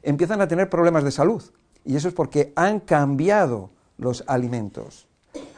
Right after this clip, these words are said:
Han cambiado la forma de cocinar y todo en cuanto a los alimentos.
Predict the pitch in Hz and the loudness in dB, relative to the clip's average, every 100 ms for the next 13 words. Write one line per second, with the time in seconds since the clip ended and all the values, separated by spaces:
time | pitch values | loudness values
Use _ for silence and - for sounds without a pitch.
0 | - 165 202 208 185 170 202 208 165 139 | 0 4 4 4 4 6 6 6 4 4
1 | 127 - 180 214 190 147 131 - 120 - | 2 2 6 6 6 2 0 -4 -8 -8
2 | 113 147 185 185 185 135 117 143 156 139 | -4 2 4 4 4 2 0 0 0 -2
3 | - 135 131 139 113 110 104 107 101 - | -2 0 2 2 2 -4 -6 -8 -10 -14